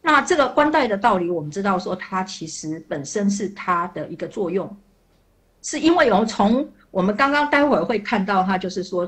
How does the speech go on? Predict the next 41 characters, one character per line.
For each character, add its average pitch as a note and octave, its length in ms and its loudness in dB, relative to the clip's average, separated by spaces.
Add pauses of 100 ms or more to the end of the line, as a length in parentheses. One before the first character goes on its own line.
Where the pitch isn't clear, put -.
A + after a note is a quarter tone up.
它 C4+ 220 2
会 C#4 160 0
有 D#3+ 160 -2
这 - 160 -8
个 F#3 160 -6
一 A3+ 220 -4
一 A3 40 -4
的 F#3+ 120 -4
差 - 220 -2
别 D3+ 180 -4
相， D#3 340 -6
而 B3+ 80 2
这 D4 140 -2
个 E4 80 0
一 D4 220 -2
一 D#4 40 0
差 C4+ 220 0
别 F#3+ 180 -2
相 G3+ 240 -2
呢， F3 140 -4
是 G3+ 280 -2 (280)
你 F3 200 2
会 A#3 160 0
从 G#3 240 -2
这 A#3+ 80 -4
个 G#3+ 80 -2
差 G3+ 200 2
别 F3+ 180 -2
相 F#3 280 -4
这 G#3+ 100 -6
个 G3 80 0
作 G#3+ 200 -2
用 F#3 220 -2
里 D3 140 -6
边 F3 260 -4
去 G3 220 -6 (200)
安 A3 180 0
立 G#3 160 0
这 G3 100 -8
个 F#3 100 -4
名， D#3+ 380 -6